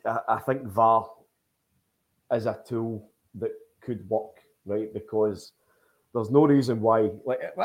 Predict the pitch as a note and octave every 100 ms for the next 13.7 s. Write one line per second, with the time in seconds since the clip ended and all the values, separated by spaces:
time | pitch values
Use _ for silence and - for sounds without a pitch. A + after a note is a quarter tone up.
0 | - - G#3+ G#3 G3 - B2 A#2+ G#2+ B2
1 | A2 A2 A#2 - A#2+ A#2+ B2 A2 A#2 B2
2 | A#2 D3+ G#2+ B2 B2 A2+ A#2 - - _
3 | _ _ - - A2 G#2 G#2+ G#2+ - _
4 | _ _ _ _ _ _ - - - -
5 | G2+ F#2+ F#2 F#2 - G#2 - G2 G2 G2
6 | - F2+ - G2+ G2 G#2 - F#2+ F#2 G2+
7 | F#2+ - _ _ _ _ _ _ C3 C#3+
8 | C#3+ B2+ G#2+ - A#2 A2 G#2 G#2 G#2+ G#2
9 | A2+ G2 F2+ G2+ F#2+ G2+ G2+ G#2 G2+ G2
10 | F#2+ F#2 F2 G2 G#2+ - - _ G2 G2
11 | G2 G2 G2 - F2+ F2+ E2+ - G#2 G2+
12 | G2+ G#2+ A2+ A2 G#2+ - _ _ _ _
13 | _ A#2+ G#2 A2 A2+ G#2